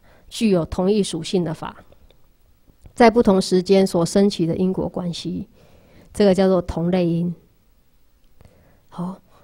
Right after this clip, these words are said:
因为通常我们讲说，这个过去世的善法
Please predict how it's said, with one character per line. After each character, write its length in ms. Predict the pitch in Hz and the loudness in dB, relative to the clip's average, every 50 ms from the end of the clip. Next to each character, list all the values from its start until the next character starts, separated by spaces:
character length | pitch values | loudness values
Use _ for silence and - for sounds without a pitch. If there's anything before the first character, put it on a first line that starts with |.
| _ - | _ 6
因 100 | 240 254 | 8 10
为 320 | 262 247 226 214 208 196 - - | 10 10 8 6 4 0 0 2
通 120 | - 240 | 2 4
常 160 | 247 233 208 | 4 4 4
我 60 | 190 | 2
们 160 | 185 196 190 185 | 4 2 0 0
讲 160 | 180 170 165 | 0 -2 0
说， 320 | - 196 196 196 196 190 _ - - - - _ _ | 0 2 2 2 2 0 _ -12 -20 -20 -20 _ _
这 160 | - - 214 | -2 0 0
个 400 | 196 196 185 180 175 170 170 180 - - - - | 2 2 2 2 2 0 -2 -4 -6 -10 -2 8
过 140 | - 277 247 | 10 10 10
去 200 | - - 247 226 | 10 6 2 2
世 160 | - 240 226 | 2 2 2
的 120 | 202 190 | 2 2
善 240 | 180 - 220 196 175 | 2 2 0 0 0
法 280 | 165 170 - - 160 | 0 -2 -4 -6 -8